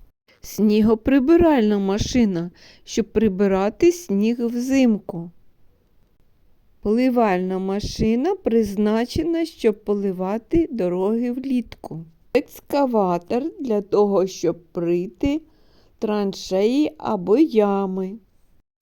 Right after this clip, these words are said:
Асфальтоукладач — робити дороги. Бульдозер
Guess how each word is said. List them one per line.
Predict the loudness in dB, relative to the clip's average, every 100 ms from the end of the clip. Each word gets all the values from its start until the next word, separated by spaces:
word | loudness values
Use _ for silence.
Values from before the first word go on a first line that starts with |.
| _ _ _
Асфальтоукладач — | -2 -2 -4 -4 0 2 2 0 0 0 -2 -4 0 4 4 4 4 2 2 -4 -20 _ -20 _ _
робити | 0 0 0 2 2 2 -2 -4 -2
дороги. | 2 4 6 6 4 0 -4 -6 _ _ _ _ _ _ _ _ _ _ _ _ _
Бульдозер | -2 0 0 2 2 2 2 -2 -2